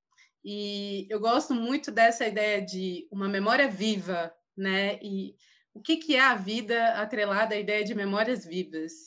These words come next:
Eu fico sempre repensando o que que eu tô deixando nesse tempo dito como vida, né? É, e o que que eu consigo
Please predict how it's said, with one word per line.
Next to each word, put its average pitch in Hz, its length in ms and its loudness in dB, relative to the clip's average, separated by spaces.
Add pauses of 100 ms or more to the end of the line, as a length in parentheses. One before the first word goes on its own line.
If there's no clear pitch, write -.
(160)
Eu 196 120 -8
fico 247 260 -10
sempre 294 640 0
repensando 226 840 -2
o 185 40 -10
que 330 200 -4
que - 120 -10
eu 320 100 2
tô 320 180 -2
deixando 220 840 -4 (960)
nesse 302 640 4 (160)
tempo 262 720 0 (800)
dito 247 520 -2
como 233 400 0
vida, 180 880 -4
né? 202 580 2
É, 190 380 0
e 196 100 -2
o 196 60 -6
que 240 160 -8
que 233 140 -6
eu 233 80 -4
consigo 220 920 -8